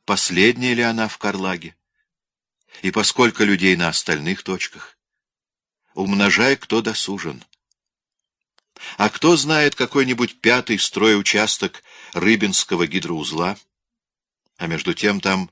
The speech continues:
больше ста бараков. И при самом льготном наполнении по полтысячи на барак, тут тоже тысячонок шесть найдётся.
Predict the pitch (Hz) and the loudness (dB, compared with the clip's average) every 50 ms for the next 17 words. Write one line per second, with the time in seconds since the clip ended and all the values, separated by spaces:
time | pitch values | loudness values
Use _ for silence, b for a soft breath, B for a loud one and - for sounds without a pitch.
0 | _ - 76 71 85 90 85 - - - - - - 90 85 82 85 87 98 107 | _ -14 -6 -2 -2 -2 -2 -4 -6 -6 -6 -4 -4 -4 -2 -2 -2 -2 -2 -4
1 | 104 - - - - - _ _ _ _ _ _ _ _ B B B B B 82 | -6 -8 -14 -18 -20 -20 _ _ _ _ _ _ _ _ B B B B B -10
2 | 78 - 80 82 - - 107 117 139 143 139 139 139 127 113 110 117 113 - - | -8 -6 -4 -4 -2 0 0 2 2 2 2 2 0 0 2 4 4 4 4 2
3 | 104 98 95 95 - - 92 87 78 80 80 78 71 71 71 69 - B B B | -4 -4 -4 -4 -4 -4 -4 -4 -4 -4 -4 -6 -6 -6 -8 -10 -10 B B B
4 | B B B B B - 95 - - 101 98 92 - - - 117 117 - - 98 | B B B B B -4 -4 0 2 2 2 2 0 -2 0 0 0 0 -2 -4
5 | - - - - 80 76 76 69 64 76 76 73 101 135 143 143 - - - _ | -2 -4 -2 -2 -2 -4 -4 -4 -4 -4 -2 0 0 0 0 -2 -4 -12 -20 _
6 | _ _ _ _ _ _ _ _ _ - 78 73 - _ _ - - 110 139 147 | _ _ _ _ _ _ _ _ _ -12 -12 -12 -12 _ _ 0 2 4 4 4
7 | 139 143 139 135 135 131 b b b b b b b b b b b b b b | 4 2 0 0 0 -2 b b b b b b b b b b b b b b
8 | b _ - 101 95 - - 98 - - - 104 104 95 95 92 - - - - | b _ -8 -6 -4 -4 -4 -2 0 2 2 4 2 2 0 -2 -4 -4 -4 -2
9 | 90 85 82 - - - - 78 76 73 65 73 69 67 - - - - - | 0 -2 -2 -2 -6 -6 -8 -8 -6 -6 -6 -8 -10 -10 -8 -8 -8 -8 -10